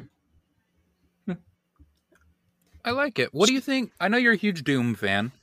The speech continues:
Speaker 2: What do you
Speaker 1: Yes.
Speaker 2: think of Doom in this chunk?
Speaker 1: Hell yeah. I love Doom. I was leaving that for later, I think, but <laughs> it's okay. Doom is awesome. He's sick. His comeback's amazing.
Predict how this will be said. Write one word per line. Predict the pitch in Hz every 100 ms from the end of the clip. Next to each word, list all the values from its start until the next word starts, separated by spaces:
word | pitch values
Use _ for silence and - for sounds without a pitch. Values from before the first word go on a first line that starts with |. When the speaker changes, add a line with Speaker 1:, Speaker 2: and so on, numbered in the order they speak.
| _ - - - 104 -
Speaker 2:
What | 156
do |
you | 185
Speaker 1:
Yes. |
Speaker 2:
think | 196
of | 175 113
Doom | 123 120 113 98
in | 92
this | 90 -
chunk? | - - 85 85 - - _ _ _ -
Speaker 1:
Hell | - 117
yeah. | 101 - - - -
I | 143
love | 151 175
Doom. | - - - - - - - _
I |
was | 143
leaving | 165 165
that | 139
for | 131
later, | 131 131 127
I | 120
think, | 131 120
but | 139
<laughs> | 147
it's | -
okay. | 180 - 156
Doom | 123 185 208
is | 180 -
awesome. | - 139 147 147 123 127 131 -
He's | - 151 147
sick. | 127 120 117
His | 147
comeback's | 160 143 135 123
amazing. | - 117 117 120 113 110 110